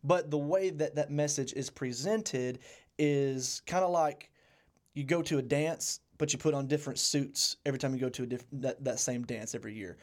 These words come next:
Or you go to church and you wear a different suit or a different tie or different clothes, but yet it's still doing the same thing.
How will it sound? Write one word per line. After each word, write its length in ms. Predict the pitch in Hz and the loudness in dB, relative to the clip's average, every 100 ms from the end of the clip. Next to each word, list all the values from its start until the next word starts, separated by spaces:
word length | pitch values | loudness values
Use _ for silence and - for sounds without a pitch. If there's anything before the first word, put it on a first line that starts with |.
| - | -4
Or 100 | 131 | 0
you 80 | 139 | 2
go 80 | 156 | 2
to 80 | 143 | 2
church 440 | - 170 165 - | 2 2 0 -2
and 120 | 139 135 | -2 0
you 120 | 131 | 0
wear 280 | 135 131 127 - | 0 0 -2 -4
a 40 | |
different 280 | 135 139 123 | -4 -6 -6
suit 300 | - 139 135 | -4 -2 -2
or 80 | 120 | -2
a 60 | 117 | -6
different 220 | 127 - | -8 -4
tie 340 | 135 131 127 - - - | 2 2 2 -2 -14 -14
or 80 | 117 | -10
different 220 | 117 - | -8 -4
clothes, 340 | 131 127 123 | 0 0 0
but 140 | 120 123 | -4 -4
yet 160 | 127 - | -4 -4
it's 200 | - 123 | -8 -6
still 200 | - 135 | -4 -2
doing 180 | 127 123 | -2 -4
the 80 | 117 | -4
same 260 | - 117 | -6 -6
thing. 320 | 113 104 64 | -8 -10 -10